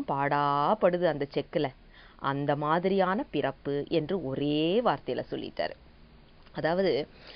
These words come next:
போற்றி பகருடையில ஒரு பத்து, பன்னிரெண்டு வரியாக நமக்கு விரித்து சொன்னவர், ஆ, மாணிக்கவாசகர் பெருமான்.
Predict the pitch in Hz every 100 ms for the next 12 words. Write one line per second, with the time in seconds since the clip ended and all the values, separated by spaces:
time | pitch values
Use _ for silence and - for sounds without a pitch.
0 | - - 208 269 320 - 220 202 196 196
1 | 220 240 185 170 165 165 - 202 185 170
2 | 180 180 262 262 233 196 165 147 208 214
3 | 185 180 226 170 160 - 165 156 147 147
4 | 143 139 139 135 175 262 302 302 - 185
5 | 160 156 151 - - 151 139 139 135 131
6 | 131 131 165 202 170 143 - 127 - 127
7 | 131